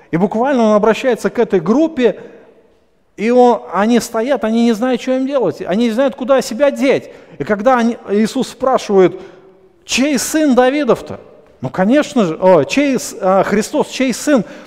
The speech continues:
Ну, конечно же, Давидов. Всем известно, каждому младенцу в Израиле известно, что Христос – сын Давидов. И Иисус цитирует им один, одно место Священного Писания, и мы видим,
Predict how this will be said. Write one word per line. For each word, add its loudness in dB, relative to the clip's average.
Ну, -4
конечно -2
же, -2
Давидов. 0
Всем 2
известно, 0
каждому 2
младенцу 2
в 4
Израиле -2
известно, -2
что -6
Христос – 0
сын 2
Давидов. 4
И 4
Иисус -2
цитирует -2
им 2
один, 0
одно 0
место 0
Священного -2
Писания, -2
и 0
мы 0
видим, 0